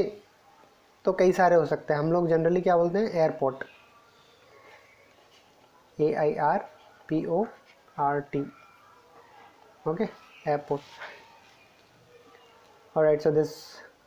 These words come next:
uh, word puzzle is completed। Let's move on to the next one, grammar in use। Read the sentence carefully। He had no ticket at all, मतलब उसके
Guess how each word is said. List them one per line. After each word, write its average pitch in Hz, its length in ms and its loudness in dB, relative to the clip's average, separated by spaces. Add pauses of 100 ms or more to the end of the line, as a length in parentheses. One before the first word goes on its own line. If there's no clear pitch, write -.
(640)
uh, 147 80 -2 (360)
word 160 180 2
puzzle 151 320 4
is 156 200 0
completed। 156 680 -2 (480)
Let's 156 300 -4
move 160 240 2
on 160 60 0
to 165 80 2
the 196 120 4
next 165 320 -2
one, 196 220 0 (1300)
grammar 175 440 4
in 160 180 2
use। 139 380 0 (440)
Read 202 200 4
the 220 100 4
sentence 196 640 0
carefully। 160 400 2 (680)
He 214 160 4
had 165 380 2 (400)
no 160 200 2 (160)
ticket 160 320 0
at 143 220 -4
all, 135 200 0 (1900)
मतलब 160 220 0
उसके 170 240 -2